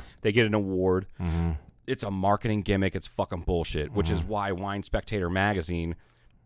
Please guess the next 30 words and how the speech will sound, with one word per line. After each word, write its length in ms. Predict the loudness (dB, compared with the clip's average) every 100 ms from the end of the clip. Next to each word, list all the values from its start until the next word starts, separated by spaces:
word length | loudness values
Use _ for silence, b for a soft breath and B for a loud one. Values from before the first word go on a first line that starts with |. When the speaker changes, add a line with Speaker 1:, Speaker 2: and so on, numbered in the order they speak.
| _
Speaker 1:
they 160 | 0 2
do 180 | 2 2
everything 320 | 2 -2 -2
blind 320 | 0 0 -2
tasting, 640 | -2 -2 -2 -4 -4 -4 -4
Speaker 2:
Mm-hmm. 120 | 0
Speaker 1:
and 100 | 2
they're 80 | 2
kind 180 | 0 0
of 60 |
like 160 | 0 0
the, 260 | -2 -2 -4
you 120 | -2 -2
know, 140 | -2
they're 140 | -2 0
like 180 | -2 2
the, 240 | 4 4
they're 120 | 4
Speaker 2:
Yeah. 60 | 4
Speaker 1:
the 60 | 4
standard. 440 | 2 -2 -2 -4 b
Speaker 2:
Yeah. 200 | -4 -2 0
Speaker 1:
They 120 | 0
do 100 | 2
blind 320 | 2 0 0
tastings, 460 | 0 0 0 -2 -2
and 80 |
if 100 | -4
you 140 | -4 -4
score, 420 | -2 0 0